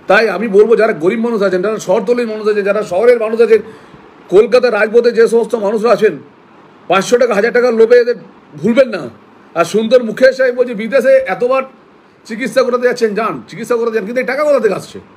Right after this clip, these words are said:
বলুন তো? আপনার নিজে কালীঘাটে যে, অ, সমস্ত মানুষের পঁয়ত্রিশটা plot আপনারা দখল করে নিয়েছেন পাবলিকের,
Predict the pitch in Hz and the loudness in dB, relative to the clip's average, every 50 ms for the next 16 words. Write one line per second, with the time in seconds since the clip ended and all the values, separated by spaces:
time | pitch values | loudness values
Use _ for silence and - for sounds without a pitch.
0 | _ _ _ _ _ _ _ _ _ - _ - - 226 294 302 254 - 247 - | _ _ _ _ _ _ _ _ _ -20 _ -6 -2 -2 -2 -2 -2 -6 -8 -10
1 | - - - - - _ _ _ _ _ - 185 202 202 262 277 277 - - 185 | -12 -18 -20 -20 -20 _ _ _ _ _ -6 -6 -2 0 0 0 0 -2 -6 -8
2 | 180 190 214 202 269 285 285 285 269 - - - - - - - - - - - | -8 -6 -2 2 4 4 4 2 0 -6 -10 -18 -20 -20 -20 -20 -20 -20 -20 -20
3 | - - - 160 196 277 294 294 294 294 294 285 226 - - - - - - _ | -14 -6 -2 0 0 2 2 0 0 -2 -2 -6 -8 -8 -12 -16 -16 -16 -18 _
4 | _ - _ _ _ _ _ _ - 165 170 - - 240 311 330 240 - 294 269 | _ -20 _ _ _ _ _ _ -12 -12 -8 -4 -2 0 0 0 0 0 0 0
5 | 269 277 226 262 254 - 202 247 269 262 - 294 277 220 226 294 285 269 220 165 | 0 2 2 2 2 2 0 -2 -2 -2 -2 -4 -6 -4 -2 0 0 0 -2 -6
6 | 131 - - - _ - 208 269 285 277 277 269 277 269 262 240 262 240 277 285 | -12 -20 -20 -16 _ 0 2 2 2 2 0 -2 -2 0 0 0 2 4 2 2
7 | 285 285 277 269 285 269 202 254 254 - 254 254 254 247 233 196 190 | 2 0 -2 -2 -2 -4 -4 -4 -4 -4 -4 -4 -4 -2 -2 -2 -2